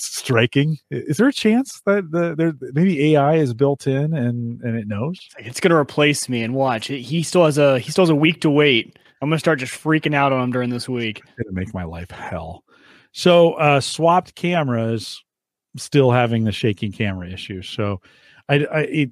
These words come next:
Speaker 1: it's like, ah, maybe this is a good, this is coming at a really good time, uh, 'cause I think we're seeing the end. But, okay, that being said, the studio P C is still gonna be here. And Mike, you know, I don't sell anything.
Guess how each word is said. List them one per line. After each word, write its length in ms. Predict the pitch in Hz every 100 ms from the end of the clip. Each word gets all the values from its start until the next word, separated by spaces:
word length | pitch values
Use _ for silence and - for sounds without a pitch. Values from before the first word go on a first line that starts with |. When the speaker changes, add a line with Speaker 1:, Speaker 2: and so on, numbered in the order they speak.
| -
Speaker 1:
it's 240 | 147 -
like, 260 | 143 127 -
ah, 380 | 123 127 104 90
maybe 240 | 104 113
this 220 | 107 107 -
is 80 |
a 60 | 101
good, 240 | 87 98 -
this 180 | 135 123
is 100 | 127
coming 280 | - 123 110
at 60 | 101
a 80 |
really 220 | 95 95 87
good 160 | 87
time, 320 | - 95 85 82 _ _ _ _ -
uh, 160 | 104 98
'cause 160 | 131 117
I 120 | 98
think 200 | 120 104
we're 80 | 104
seeing 500 | - 110 98 95 95 -
the 120 | 113
end. 220 | 101 90 - -
But, 320 | 240 254 175 - _ _ -
okay, 240 | 156 85 - _
that 140 | - 214
being 200 | 180 123
said, 340 | - 92 87 - _ _ _ _ _
the 80 | -
studio 400 | - 240 240 196
P 180 | 143 165
C 300 | 139 180 165
is 100 | 113
still 240 | - - 160
gonna 200 | 143 107
be 160 | 117
here. 200 | 101 87
And 100 | 90
Mike, 200 | 98 110
you 80 | 131
know, 160 | 143 147
I 80 |
don't 240 | 131 131 104
sell 400 | - 131 110 98
anything. 480 | 90 85 76 78